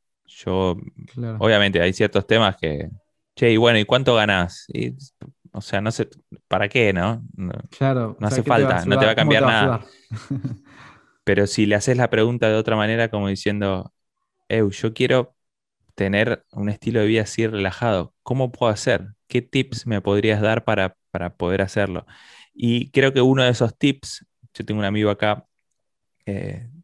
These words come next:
Speaker 1: eh, tipo, eh, de, o sea, un tipo grande, tiene cincuenta, sesenta años, eh, que, que, que nada, yo le hago un montón de preguntas, porque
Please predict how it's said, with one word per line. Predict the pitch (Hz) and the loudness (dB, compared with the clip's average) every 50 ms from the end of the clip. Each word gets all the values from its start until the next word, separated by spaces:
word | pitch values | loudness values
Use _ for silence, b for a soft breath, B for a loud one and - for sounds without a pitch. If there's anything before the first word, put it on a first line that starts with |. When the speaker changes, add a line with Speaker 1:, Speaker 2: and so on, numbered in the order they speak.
| - - | -16 -14
Speaker 1:
eh, | - 98 - - - | -12 -12 -12 -12 -8
tipo, | - 104 - - 101 95 90 90 92 98 50 - - - - | -8 -8 -4 -2 -2 0 0 -2 -2 -4 -8 -10 -12 -14 -14
eh, | - - - | -16 -16 -16
de, | - - - - - - - - | -18 -16 -14 -14 -12 -14 -14 -14
o | - | -12
sea, | - - 95 | -6 -4 -2
un | 95 95 | -2 -2
tipo | 90 107 - 107 | -2 -2 0 0
grande, | 98 98 101 101 95 92 87 | 0 2 2 0 0 -2 -2
tiene | - 92 95 92 90 | -4 -4 -4 -6 -6
cincuenta, | - - _ - 110 92 85 - 98 95 90 - 92 | -8 -14 _ -12 -10 -8 -6 -4 -4 -4 -4 -6 -10
sesenta | 98 - - 92 90 90 87 | -12 -10 -8 -8 -6 -4 -4
años, | 90 95 95 107 131 - B B B B B B B B B B - | -4 -2 -4 -4 -6 -8 B B B B B B B B B B -8
eh, | - 110 98 92 90 90 90 87 87 87 90 92 98 98 98 98 _ _ _ _ _ _ _ | -6 -2 -2 -2 -2 -2 -2 -4 -4 -6 -8 -8 -10 -12 -14 -16 _ _ _ _ _ _ _
que, | - 98 98 95 92 92 90 90 90 92 90 95 - _ _ _ _ - | -6 -4 -2 -2 -2 -2 -4 -4 -4 -6 -6 -8 -12 _ _ _ _ -16
que, | - 101 98 95 - 50 50 50 50 - - - - _ _ _ _ _ _ _ _ _ _ _ _ _ _ _ | -12 -10 -8 -6 -6 -6 -6 -8 -12 -14 -16 -18 -20 _ _ _ _ _ _ _ _ _ _ _ _ _ _ _
que | - 104 | -4 0
nada, | 110 - 120 107 | 2 2 0 2
yo | - 131 | 0 2
le | 127 135 | 4 4
hago | 135 | 4
un | 120 | 4
montón | 110 104 110 113 110 | 2 2 2 2 0
de | 104 | 2
preguntas, | 90 104 117 143 147 120 92 98 - - | 2 4 4 4 4 2 0 -4 -8 -10
porque | - - - 90 90 90 - | -16 -16 -12 -10 -10 -8 -8